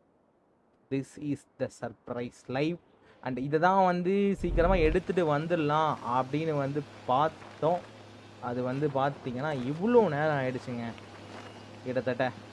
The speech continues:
இதுதான் நம்மளோட dealership, பார்த்துக்கோங்க.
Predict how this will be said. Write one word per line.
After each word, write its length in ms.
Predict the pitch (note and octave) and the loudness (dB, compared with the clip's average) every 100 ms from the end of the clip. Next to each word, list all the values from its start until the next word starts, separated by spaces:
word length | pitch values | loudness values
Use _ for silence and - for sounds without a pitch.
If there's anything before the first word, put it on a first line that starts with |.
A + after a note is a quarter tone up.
| - - - - | -18 -18 -14 -4
இதுதான் 320 | C#3 D3+ D#3+ | 2 2 4
நம்மளோட 320 | C#3+ C3+ B2 B2 A#2+ A#2 A#2 G#2+ - - | 2 0 0 0 -2 -2 -4 -8 -16 -8
dealership, 460 | B2+ B2+ A#2+ - - - - - - - - - | -2 -2 -2 -8 -14 -16 -16 -16 -18 -16 -16 -6
பார்த்துக்கோங்க. 680 | B2+ B2+ A#2+ A#2 A2 A2+ D3+ | -2 -2 -2 -6 -4 -2 -2